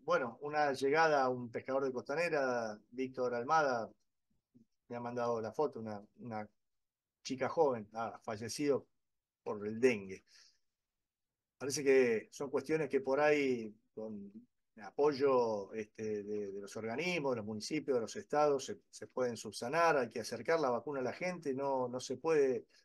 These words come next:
una familia prototipo gastar, eh, quinientos mil pesos en, en vacunarse, ¿eh? Sobre todo que son dos dosis. Es difícil, es difícil. Pero bueno, mientras lo que podemos hacer, pescadores, off,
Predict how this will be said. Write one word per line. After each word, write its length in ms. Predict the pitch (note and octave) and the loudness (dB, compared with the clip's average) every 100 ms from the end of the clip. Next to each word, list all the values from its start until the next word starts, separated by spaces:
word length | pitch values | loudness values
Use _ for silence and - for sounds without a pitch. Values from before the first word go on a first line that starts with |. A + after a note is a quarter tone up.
| _ | _
una 180 | C#3+ C#3 | -4 -2
familia 400 | C3+ C#3+ D3+ C3+ | 0 0 2 2
prototipo 560 | C3 A2+ B2+ D#3 C#3+ | 2 0 -2 0 2
gastar, 400 | B2 A2+ D3 C#3+ | 2 2 2 2
eh, 220 | A#2+ G#2+ - | 2 -4 -8
quinientos 400 | A#2 B2 B2 B2 | -8 -6 -2 -2
mil 180 | D3+ C3 | -2 0
pesos 460 | E3 D#3 B2+ G#2+ | 0 0 -4 -8
en, 220 | A2+ G#2+ - | -8 -8 -10
en 120 | A#2 | -4
vacunarse, 840 | A#2+ A2 C3 D3+ A#2+ - A2+ C3 | -4 -2 0 0 0 -4 -2 -2
¿eh? 80 | E3 - - - _ | -2 -6 -18 -20 _
Sobre 260 | C3 C3+ | 0 2
todo 160 | C#3 G#3 | 6 6
que 80 | C#3 | 6
son 140 | D#3 | 2
dos 140 | D3+ | 2
dosis. 520 | D3 A#2+ - - - - _ _ _ _ _ _ - | 6 4 2 -10 -16 -18 _ _ _ _ _ _ 2
Es 160 | E3+ | 4
difícil, 420 | E3 B2+ G#2+ - G#2+ | 4 0 -4 -6 -2
es 120 | D3 | 4
difícil. 360 | C#3 B2+ - - | 4 4 -10 -4
Pero 140 | D#3+ F3 | 2 6
bueno, 280 | C#3 A2 - | 6 4 0
mientras 440 | E3+ G#3 F#3+ C3+ | 4 6 6 6
lo 100 | C3 | 6
que 100 | B2 | 2
podemos 280 | C#3+ E3 C#3 | 2 2 2
hacer, 320 | B2+ F#3 - | 4 4 4
pescadores, 640 | - C3 E3 F#3+ C#3+ G#2+ _ _ | 2 4 6 6 4 0 _ _
off, 360 | F3 G3+ G3+ | 8 8 6